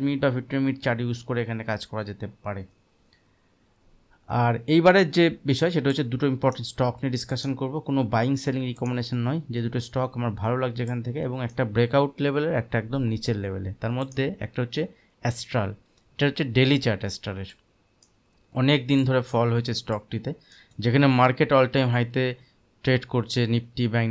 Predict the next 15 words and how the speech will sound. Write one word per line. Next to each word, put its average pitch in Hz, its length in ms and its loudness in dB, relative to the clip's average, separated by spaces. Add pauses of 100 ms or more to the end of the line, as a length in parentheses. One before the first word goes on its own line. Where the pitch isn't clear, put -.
নিফটি, 113 260 -2 (420)
সেখানে 139 280 4 (140)
এই 131 100 0
স্টকে 123 440 0
যদি 135 200 -2
আমি 131 100 -2 (100)
দেখি, 123 200 -2 (440)
স্টকের 135 360 0 (120)
উপরের 160 400 2
লেভেল 120 200 6 (100)
থেকে 101 160 0 (640)
যদি 117 200 -2
আমি 127 100 -2 (120)
দেখি, 117 240 -2 (440)
নিচের 123 320 4